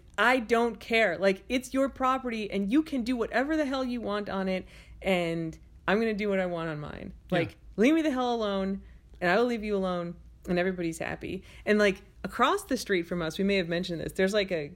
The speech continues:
Speaker 1: basically a condemned house
Speaker 2: It is a
Speaker 1: directly
Speaker 2: condemned house.
Speaker 1: across the street from us. Um, it was, like, a wood house, and I think it was, it sounds like it was sort of neglected, and then it took a bunch of hurricane damage, and now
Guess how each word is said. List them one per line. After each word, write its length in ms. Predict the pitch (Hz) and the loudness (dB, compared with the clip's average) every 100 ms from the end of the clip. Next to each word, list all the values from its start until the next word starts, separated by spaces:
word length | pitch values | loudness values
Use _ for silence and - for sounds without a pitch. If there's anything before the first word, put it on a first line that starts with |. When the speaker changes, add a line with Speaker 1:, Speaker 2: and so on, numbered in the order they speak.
| - | -2
Speaker 1:
basically 420 | 226 240 220 185 | 0 0 -2 -2
a 20 | |
condemned 540 | 170 170 165 180 180 175 | -2 -2 0 0 0 -4
house 360 | 170 156 156 - - | -4 -4 -6 -12 -10
Speaker 2:
It 120 | 117 90 | -6 -4
is 120 | 113 | 0
a 40 | |
Speaker 1:
directly 440 | 185 208 190 180 190 | 2 4 2 0 0
Speaker 2:
condemned 100 | 185 | 0
house. 40 | |
Speaker 1:
across 220 | 185 175 - | -2 -4 -6
the 80 | |
street 280 | 170 180 160 | -8 -6 -6
from 200 | - 156 | -6 -8
us. 280 | 143 - - - - - - | -8 -10 -14 -16 -20 -20 -6
Um, 440 | 165 151 143 135 139 - - - - - | -2 -2 -2 -6 -10 -16 -20 -20 -20 -14
it 80 | - | -4
was, 100 | 180 | 0
like, 140 | 175 | 2
a 60 | 170 | 0
wood 260 | 180 233 | 0 -2
house, 340 | 208 180 175 175 | 0 0 0 0
and 80 | 180 | -2
I 40 | |
think 180 | 185 277 | -2 -2
it 80 | 196 | -2
was, 300 | 190 - - | -4 -6 -12
it 140 | 208 - | -10 -2
sounds 360 | 320 320 277 | 2 2 2
like 160 | 220 202 | 0 -2
it 60 | 180 | -6
was 100 | 180 | -6
sort 220 | - 240 233 | -2 -2 -2
of 120 | 190 | -2
neglected, 540 | 185 185 175 185 170 | -4 -2 -2 -2 -4
and 120 | 165 160 | -4 -4
then 80 | 160 | -6
it 100 | - | -4
took 180 | 202 | -6
a 40 | 196 | -4
bunch 220 | 185 175 | -4 -4
of 80 | 160 | -4
hurricane 460 | 165 160 - 156 | -4 -4 -6 -6
damage, 460 | 156 156 151 147 151 | -4 -4 -4 -6 -6
and 80 | 151 | -4
now 160 | 160 | -2